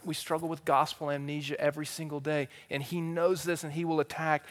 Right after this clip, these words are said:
and so we have to come back to the Word, we have to come back to the Spirit, and we have to listen to what he's doing and lift our eyes from our trinkets and treasures to the treasure of heaven. What muddy trinket or treasure is distracting you from the surpassing riches of Jesus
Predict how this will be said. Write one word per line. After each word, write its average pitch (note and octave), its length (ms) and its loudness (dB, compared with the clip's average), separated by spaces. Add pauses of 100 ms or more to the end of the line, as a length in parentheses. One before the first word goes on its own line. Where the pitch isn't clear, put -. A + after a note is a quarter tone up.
(140)
and D#3 100 -4
so - 140 -2
we D3+ 100 0
have D3+ 280 2
to E3 60 -4
come D3+ 200 -4
back D3 260 6
to D#3 80 -2
the C#3+ 100 0
Word, C#3+ 320 2
we C#3 120 -4
have D3 240 2
to D#3 60 -14
come C#3+ 200 -4
back C#3 240 4
to D3 80 -4
the C#3 80 -4
Spirit, D3 360 -2
and C3+ 80 -4
we C#3 80 -2
have C#3 320 2
to D3 60 -4
listen C#3 280 -4
to C#3 60 -4
what C#3+ 120 4
he's B2+ 120 -2
doing C3+ 260 -4 (280)
and C#3 200 0
lift E3 420 6
our C#3 180 8
eyes C3 300 6
from C3 160 -6
our B2 80 -2
trinkets B2 420 -8
and A#2 120 -10
treasures A#2 460 -4
to - 140 -10
the A2 140 -10 (100)
treasure A2 460 -6
of G#2 220 -12
heaven. F#2+ 400 -6 (1040)
What D3+ 220 2
muddy D#3+ 360 6
trinket C#3+ 480 -4
or B2+ 100 -4
treasure B2 460 0
is A2 180 -8
distracting C#3+ 680 -2
you A2 120 -10
from A2+ 180 -10
the A2+ 60 -10
surpassing B2+ 760 -6
riches A#2 380 -10
of G2 100 -14
Jesus G#2 640 -12